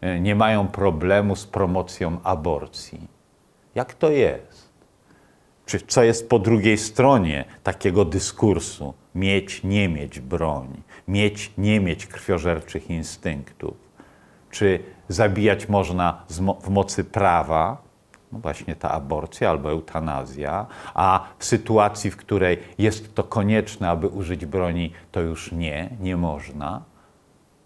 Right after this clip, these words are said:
ponieważ to jest groźne dla jakiegoś tam, e, wymyślonego społecznego prawa, które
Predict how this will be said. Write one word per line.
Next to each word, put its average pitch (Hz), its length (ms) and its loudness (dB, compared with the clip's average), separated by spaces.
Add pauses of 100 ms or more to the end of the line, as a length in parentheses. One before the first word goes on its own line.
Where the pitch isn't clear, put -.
(260)
ponieważ 95 420 2
to 98 120 4
jest 87 260 4
groźne 82 760 0 (300)
dla 98 160 6
jakiegoś 95 640 0
tam, 85 360 0 (360)
e, 85 260 0 (220)
wymyślonego 104 1160 0
społecznego 92 1160 0 (400)
prawa, 85 680 0 (200)
które 87 380 -2